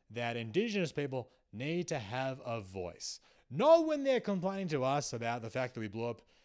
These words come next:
you know, a sacred site that had, um, you know, uh, paintings on the walls from sixty thousand years ago. Not, we don't want them to have a voice then. But, you know, it would just be nice if in the future you know, they could have a voice, and it would be nice for you to know that we support that,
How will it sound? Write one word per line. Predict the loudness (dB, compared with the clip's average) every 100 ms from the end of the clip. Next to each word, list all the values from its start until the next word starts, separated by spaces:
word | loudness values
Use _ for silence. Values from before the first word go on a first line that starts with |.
| _
you | -10
know, | -8
a | -6
sacred | -4 -4 -4 -6 -6
site | -4 -4 -4
that | -8
had, | -4 -6 -6 -12 _ _
um, | -14 -14 -14 -18 _ _ -14
you |
know, | -10 -10 -10
uh, | -12 -12 -14 -8
paintings | -2 0 2 0 0 -2
on | -2
the |
walls | 2 4 4 2
from | -2 -8
sixty | -8 -8 -6
thousand | -4 -4 -4
years | -6 -4
ago. | -2 -4 -6 -10 0
Not, | 2 6
we | 8
don't | 8 6
want | 4
them | 4
to | 4
have | 4
a |
voice | 2 0 -2
then. | -4 -4 -8 0
But, | 0 0 -8 _ _
you | -4 0
know, | 2 2
it | 2
would | 0
just | 0 -2
be | -2
nice | -2 -2 -4
if | -8
in | -8
the | -8
future | -6 -6 -2 -2 -4 _ _
you | -8
know, | -2
they | -2
could | 8 8
have | 8 6
a |
voice, | 4 4 4 0 -10 -20 -10
and | -4
it | -2
would | -2
be | -2
nice | -2 -4
for | -4
you | -6
to | -4
know | -4 -4 -2
that | -2
we | -4
support | -6 -10 -4 0 0 0
that, | -2 -4